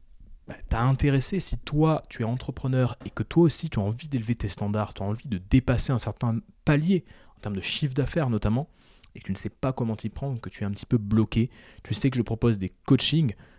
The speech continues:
je vais te le dire dans chaque épisode, mais je propose des coachings, et voilà, j'accompagne en, en général entre un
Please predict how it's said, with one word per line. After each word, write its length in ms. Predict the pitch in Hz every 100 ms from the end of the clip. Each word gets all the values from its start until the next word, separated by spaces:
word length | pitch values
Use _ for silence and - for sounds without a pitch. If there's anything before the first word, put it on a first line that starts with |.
| -
je 80 | -
vais 80 |
te 80 | 98
le 80 | 95
dire 300 | 101 110 107
dans 120 | 95
chaque 300 | - - 113
épisode, 360 | 110 110 127 160
mais 100 | 90
je 80 | 101
propose 440 | - 139 160 143
des 80 | 117
coachings, 420 | 107 - 117 123 - - - _ _ _
et 180 | 110 107
voilà, 160 | 98 92
j'accompagne 600 | 101 107 123 120 127 120
en, 120 | 95 110 - - -
en 80 | 104
général 340 | 101 107 110
entre 240 | 98 - -
un 160 | 127